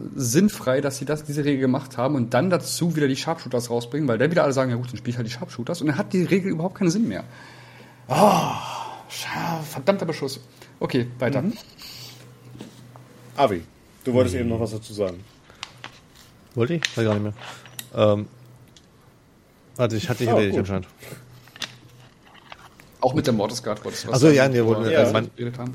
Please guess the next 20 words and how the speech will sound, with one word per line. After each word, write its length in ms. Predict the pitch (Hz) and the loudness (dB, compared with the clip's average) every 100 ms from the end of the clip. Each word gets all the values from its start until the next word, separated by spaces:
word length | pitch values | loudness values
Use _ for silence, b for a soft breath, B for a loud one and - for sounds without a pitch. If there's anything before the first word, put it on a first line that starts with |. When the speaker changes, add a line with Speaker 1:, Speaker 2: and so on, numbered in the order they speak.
| 123 | -8
Speaker 3:
sagen, 320 | 113 110 107 | 0 0 0
dass 160 | 104 - | -4 -8
der 300 | 104 107 110 | -10 -4 -4
Vorteil 260 | - 117 107 | 2 2 2
bei 200 | 98 104 | 4 4
der 100 | 104 | 4
Mortis, 320 | 107 107 104 - | 0 -2 -6 -12
bei 220 | 107 104 107 | -8 -2 0
Mortis 280 | 110 117 | 0 0
Guard 160 | 110 104 | 0 -2
ist 100 | 104 | -2
halt 100 | 104 | -2
aber 100 | 104 | 0
auch 100 | 101 | -2
einfach, 240 | 104 101 | -6 -10
die 80 | - | -12
kriegst 240 | - 117 107 | -8 -6 -6
du 60 | |
besser 220 | 104 101 | -6 -4
wieder. 180 | 110 107 | -6 -6